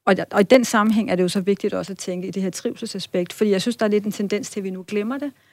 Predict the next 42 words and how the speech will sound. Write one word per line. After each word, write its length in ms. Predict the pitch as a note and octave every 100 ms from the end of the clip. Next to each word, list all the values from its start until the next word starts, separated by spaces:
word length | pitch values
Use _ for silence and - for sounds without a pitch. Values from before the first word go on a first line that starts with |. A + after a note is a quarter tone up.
| _ _ G#3
Altså, 160 | -
nu 80 | B3
kommer 260 | B3+ A3 F#3+
det 120 | F3+
til 140 | -
at 140 | G3 F#3
handle 320 | F3+ F#3 E3+
om, 80 | D#3+
hvordan, 520 | D3+ E3 F3 B3 D4
og 120 | G3+
det 100 | F3
kommer 220 | F3 D#3+
til 180 | E3+ F#3
at 100 | E3+
handle 220 | F3 F3
om 100 | F3
kompensation, 920 | - F3 F3 E3+ E3+ - C4 C4+ C4 A#3+
og 100 | F3+
det 100 | F3
handler 280 | F3 E3+ E3+
om 120 | D#3+
produktivitet, 920 | - D3 - E3 - C4 C4 - B3+
og 140 | - D#3
det 100 | F3+
handler 280 | F#3 F#3+
om 200 | F3+ E3 - - - -
forhandlinger, 720 | - F3+ E3+ A#3+ A#3+ A#3+ G#3
måske 300 | F3+ F3 -
ovenikøbet 440 | F3+ F#3 F#3+ F3+ E3+
overenskomst 840 | D3+ D3+ B3 B3+ - A3 G3 -
og 60 | G#3
så 100 | G#3
videre. 200 | G#3 G#3
Det 100 | G#3
kommer 200 | A3+ G3+
meget 240 | G3+ A#3
til 120 | -
at 60 | A3+
handle 360 | F#3+ F#3 G3 F#3+
om 60 |
nu, 240 | F3+ G3 G3 -
sådan, 200 | -